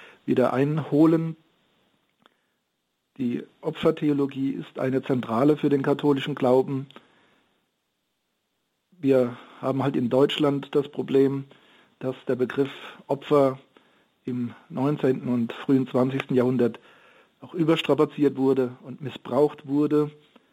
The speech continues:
Allerdings hängt es auch damit zusammen, dass, so denke ich, ja, die Neuzeit, also jetzt vor allem verdichtet im zwanzigsten, einundzwanzigsten Jahrhundert, dieser Kult des Individualismus, des Übertriebenen,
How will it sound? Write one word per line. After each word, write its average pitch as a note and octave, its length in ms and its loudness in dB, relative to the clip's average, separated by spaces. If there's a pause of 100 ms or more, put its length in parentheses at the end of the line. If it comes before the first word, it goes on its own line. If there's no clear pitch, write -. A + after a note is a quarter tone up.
(840)
Allerdings C#3 420 0
hängt C3+ 180 -2
es C3+ 120 -8
auch B2 120 -8
damit B2+ 320 -4
zusammen, B2+ 380 0
dass, B2 160 -2 (960)
so - 160 -6
denke A#2 260 0
ich, - 400 0 (760)
ja, A#2 220 0 (480)
die B2+ 80 2
Neuzeit, C3+ 640 4
also B2 140 0
jetzt C3 200 0
vor C3 100 -4
allem B2 180 0
verdichtet C3+ 520 -2
im B2 160 0
zwanzigsten, C#3+ 640 -2
einundzwanzigsten C3+ 680 -2
Jahrhundert, C3+ 460 2 (400)
dieser A#2 200 -8
Kult D#3+ 360 4 (340)
des B2 160 -16
Individualismus, C3+ 960 -2
des C3+ 160 -6
Übertriebenen, C3+ 800 0